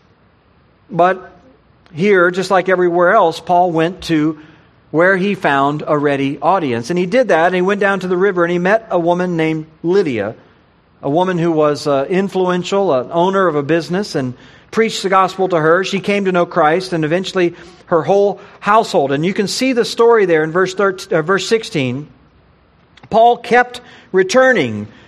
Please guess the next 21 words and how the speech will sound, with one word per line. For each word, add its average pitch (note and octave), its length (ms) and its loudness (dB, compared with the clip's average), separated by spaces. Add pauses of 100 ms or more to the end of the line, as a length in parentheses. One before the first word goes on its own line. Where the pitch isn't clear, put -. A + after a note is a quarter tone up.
to G3+ 140 0
the F3 120 0
place F3 380 0
of D3+ 100 -6
prayer E3+ 260 4
down F#3 220 0
by F#3 100 2
the E3+ 80 0
river D#3 240 2
until F#3 220 0
one G#3 280 0
day D#3+ 360 0 (640)
he F3+ 120 -2
cast G#3+ 420 0
a F#3+ 60 -2
demon F#3+ 460 0
out F3 160 4
of F3+ 80 0
a F3+ 60 -2
slave A3+ 420 2
girl. A#2 480 0